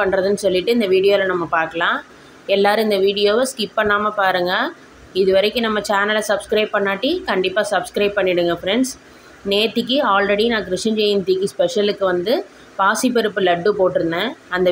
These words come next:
வீடியோவை யாராவது miss பண்ணியிருந்தீங்கன்னா அந்த லிங்கை நான் description பாக்ஸில் கொடுக்குறேன், நீங்க அதையும் போய் பார்த்துக்கலாம் friends. கடாயில first நம்ம ரெண்டு tumbler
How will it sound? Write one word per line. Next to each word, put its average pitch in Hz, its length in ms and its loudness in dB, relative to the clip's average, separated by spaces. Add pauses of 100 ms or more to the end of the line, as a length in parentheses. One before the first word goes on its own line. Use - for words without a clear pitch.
வீடியோவை 220 460 2
யாராவது 190 400 2
miss 190 220 -4
பண்ணியிருந்தீங்கன்னா 190 680 0
அந்த 233 160 0
லிங்கை 208 320 0
நான் 190 140 0
description 190 540 -4
பாக்ஸில் 175 400 -2
கொடுக்குறேன், 180 400 -2
நீங்க 226 200 -2
அதையும் 180 280 0
போய் 185 200 0
பார்த்துக்கலாம் 165 500 -2
friends. 214 320 -4 (2250)
கடாயில 196 440 2 (360)
first 202 420 -2
நம்ம 180 200 2 (380)
ரெண்டு 208 360 2
tumbler 190 400 2